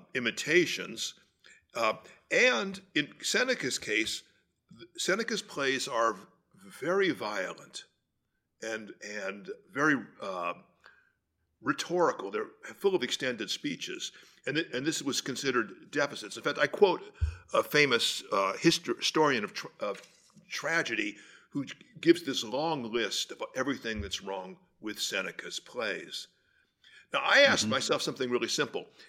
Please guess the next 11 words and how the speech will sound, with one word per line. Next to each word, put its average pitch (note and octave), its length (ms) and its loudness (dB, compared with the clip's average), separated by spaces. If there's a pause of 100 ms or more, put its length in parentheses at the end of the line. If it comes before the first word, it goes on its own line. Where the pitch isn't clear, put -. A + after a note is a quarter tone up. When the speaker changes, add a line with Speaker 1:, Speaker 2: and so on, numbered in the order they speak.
(280)
Speaker 1:
If A#3 320 0
he G#3+ 400 -4
was D#3+ 380 2
so F#3 500 6
bad, C#3+ 600 4 (840)
why B2+ 200 2
did D3 220 0
Corneille, C#3 800 2
Speaker 2:
<laughs> - 20 -16
Speaker 1:
Racine, B2+ 960 -2 (320)
Shakespeare, C3 1200 2